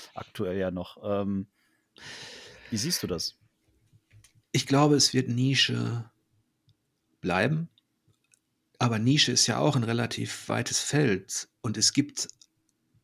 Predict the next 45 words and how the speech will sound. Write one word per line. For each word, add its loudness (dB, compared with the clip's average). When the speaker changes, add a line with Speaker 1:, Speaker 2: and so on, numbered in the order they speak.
Speaker 2:
wo 4
dann 4
eine 4
gewisse, 4
ich 0
hab -2
gesprochen 0
von 0
tausend 2
Unterstützern, 0
die -2
ich -6
brauche 2
und -8
wenn 0
du 2
das 2
vergleichst 2
mit -4
der 0
Blütephase 0
der, 0
der 0
Printmagazine, 0
Anfang 0
der 2
zweitausender 2
noch, -6
wo -10
irgendwie, -4
weiß 0
ich -2
nicht, -6
ein, -10
ein 0
GameStar 0
dreihunderttausend 2
verkauft -4
hat -8
oder -8
so, -12
dann -10
ist 2
das 0
natürlich -2